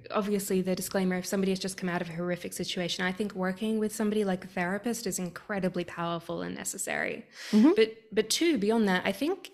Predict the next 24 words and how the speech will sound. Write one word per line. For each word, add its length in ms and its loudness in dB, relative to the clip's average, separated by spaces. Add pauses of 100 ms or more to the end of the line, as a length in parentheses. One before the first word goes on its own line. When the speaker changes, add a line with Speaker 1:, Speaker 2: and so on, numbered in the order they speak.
Speaker 1:
it's 240 4
really 320 2
about 380 2
what 200 -2
we 160 -2
were 80 -2
talking 340 -6
about 120 -4
before, 320 -4
reconnecting 680 -2
to 120 -4
our 100 0
bodies. 680 -6 (400)
You 160 0
know, 100 2
when 160 4
we've 160 4
been 160 6
through 200 2
trauma, 500 2
when 260 2
we 400 2
have 320 2
been 360 2